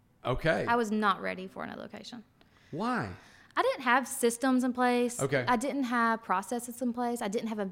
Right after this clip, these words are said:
Speaker 2: a team. I didn't have a management team in
Speaker 1: Mm-hmm.
Speaker 2: place.
Speaker 1: Were you managing
Speaker 2: Um,
Speaker 1: everything?
Speaker 2: I was
Speaker 1: You
Speaker 2: managing
Speaker 1: were
Speaker 2: everything. I ha-, we had a manager, and, um, it just wasn't what it needed to be.
Speaker 1: Sure.
Speaker 2: And, uh,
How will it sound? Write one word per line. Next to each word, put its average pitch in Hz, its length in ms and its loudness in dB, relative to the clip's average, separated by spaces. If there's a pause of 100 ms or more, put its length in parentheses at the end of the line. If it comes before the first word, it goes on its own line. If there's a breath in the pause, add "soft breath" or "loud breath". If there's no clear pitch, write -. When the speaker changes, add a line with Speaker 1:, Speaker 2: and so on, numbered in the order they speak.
(200)
Speaker 2:
a 208 60 -8
team. 196 300 -6
I - 80 -4
didn't 233 160 0
have 220 80 2
a 190 40 0
management 208 420 -2
team 233 200 2
in 233 80 2
Speaker 1:
Mm-hmm. 233 80 -4
Speaker 2:
place. 226 480 -2
Speaker 1:
Were 127 80 -4
you 143 160 -2
managing 147 320 0
Speaker 2:
Um, 214 120 4
Speaker 1:
everything? 214 220 2
Speaker 2:
I 254 40 10
was 262 100 6
Speaker 1:
You 254 60 6
Speaker 2:
managing 202 220 4
Speaker 1:
were 185 80 2
Speaker 2:
everything. 180 440 -6
I 269 140 10
ha-, 294 140 2
we 302 140 0
had 285 200 2
a 330 60 2
manager, 320 600 0
and, 214 440 0
um, 190 520 0 (520)
it 208 80 -2
just 208 200 -4
wasn't 190 400 0
what 190 200 0
it 165 220 -2
needed 196 260 -2
to 190 80 -6
be. 180 400 -4
Speaker 1:
Sure. 123 200 -6
Speaker 2:
And, 196 540 -2 (160)
uh, 180 440 -6